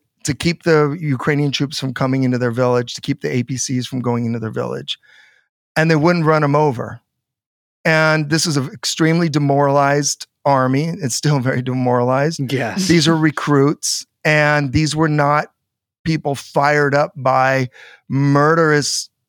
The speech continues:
Speaker 1: like, hatred of anybody who speaks Russian or has Russian blood, which
Speaker 2: Yeah.
Speaker 1: is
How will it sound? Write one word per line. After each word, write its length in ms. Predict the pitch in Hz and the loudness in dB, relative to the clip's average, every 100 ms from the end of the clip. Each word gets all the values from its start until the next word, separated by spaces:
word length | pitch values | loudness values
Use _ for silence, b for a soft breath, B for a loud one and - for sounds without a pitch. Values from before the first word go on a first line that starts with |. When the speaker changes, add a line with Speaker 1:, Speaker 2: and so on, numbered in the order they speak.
| _ - | _ -4
Speaker 1:
like, 280 | 139 135 - | 0 0 -2
hatred 800 | 123 127 165 - 139 131 127 135 - | 0 0 0 -2 0 0 0 -2 -2
of 280 | 127 123 - | 0 0 -2
anybody 420 | 143 139 135 135 | -2 -2 0 0
who 120 | 127 127 | 0 -2
speaks 380 | - 143 - | -4 -6 -6
Russian 380 | 139 135 135 165 | -4 -4 -2 -4
or 80 | 127 | -2
has 160 | 123 120 | -2 -2
Russian 420 | 123 120 - 123 | -2 -2 -4 -6
blood, 380 | 123 139 127 131 | -2 0 0 0
which 140 | 127 | 0
Speaker 2:
Yeah. 140 | 131 | 2
Speaker 1:
is 80 | 117 | 0